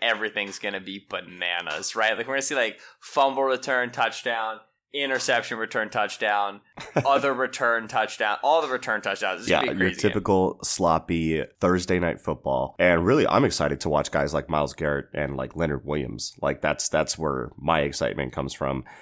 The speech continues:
Speaker 2: The, these rookie quarterbacks are gonna go through ups and downs. Like you said, Baker's not playing, but Sam Darnold is fun. I mean, the last time I watched him on prime time, it threw his first,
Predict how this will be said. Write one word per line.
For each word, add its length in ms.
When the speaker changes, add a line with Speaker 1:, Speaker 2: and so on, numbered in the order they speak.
Speaker 2:
The, 160
these 240
rookie 200
quarterbacks 500
are 60
gonna 160
go 380
through 260
ups 220
and 100
downs. 260
Like 160
you 60
said, 200
Baker's 260
not 160
playing, 360
but 200
Sam 260
Darnold 320
is 140
fun. 300
I 60
mean, 160
the 40
last 200
time 100
I 80
watched 260
him 120
on 100
prime 240
time, 240
it 100
threw 140
his 100
first, 260